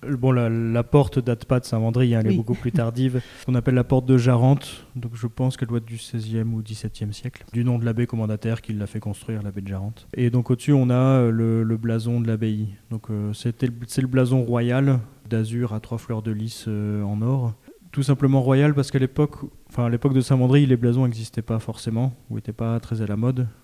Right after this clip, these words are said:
Speaker 1: Je pense que la mode des blasons, c'est plus autour du douzième ou treizième siècle. Et donc, quand il a fallu trouver un blason pour, euh, l'abbaye de Saint-Vandry, on a repris le blason du fondateur. Et comme il était de sang royal,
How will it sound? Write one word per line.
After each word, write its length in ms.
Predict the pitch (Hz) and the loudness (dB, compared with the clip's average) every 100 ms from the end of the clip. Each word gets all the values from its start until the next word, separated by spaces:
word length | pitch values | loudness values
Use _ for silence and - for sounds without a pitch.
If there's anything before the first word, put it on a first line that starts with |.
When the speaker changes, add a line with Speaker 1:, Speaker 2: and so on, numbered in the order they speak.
| - | -16
Speaker 1:
Je 80 | |
pense 200 | - 120 | -8 -6
que 80 | - | -2
la 120 | 113 | -2
mode 240 | 117 127 120 | 2 2 2
des 100 | 123 | -2
blasons, 440 | 120 117 117 131 | 0 0 2 0
c'est 160 | 131 120 | 0 -4
plus 300 | - 123 - | -4 -6 -6
autour 240 | 113 120 | -4 -4
du 160 | 113 113 | -4 -4
douzième 420 | 117 113 120 117 | -4 -2 -2 -2
ou 20 | |
treizième 360 | 113 117 110 110 | -4 -6 -6 -6
siècle. 340 | - 135 - - - | -6 -8 -10 -10 -2
Et 60 | |
donc, 180 | 127 135 | 2 4
quand 80 | 147 | 6
il 100 | 131 | 4
a 60 | 131 | 4
fallu 220 | 131 127 | 2 0
trouver 200 | - 131 | 0 2
un 100 | 123 | 2
blason 340 | 123 123 135 | 2 2 2
pour, 260 | 135 123 117 | 2 2 2
euh, 320 | 113 110 113 | 2 2 2
l'abbaye 300 | 110 110 113 | 0 0 -2
de 60 | 113 | -2
Saint-Vandry, 640 | 117 110 107 120 135 147 - | -2 0 0 2 2 2 0
on 160 | 123 | -2
a 80 | 117 | -2
repris 220 | 107 139 | -2 -2
le 60 | 127 | 0
blason 340 | 120 120 127 | 0 2 2
du 140 | 127 117 | 0 -2
fondateur. 800 | - 120 110 - 123 135 - - | -4 -2 -2 2 2 2 -2 -14
Et 80 | 120 | -6
comme 180 | 117 123 | -2 0
il 80 | 117 | 0
était 300 | 117 117 123 | -2 0 0
de 320 | 117 113 110 107 | 2 0 0 -2
sang 200 | - 113 | -2 -2
royal, 600 | 104 104 107 113 127 | -2 -2 0 0 0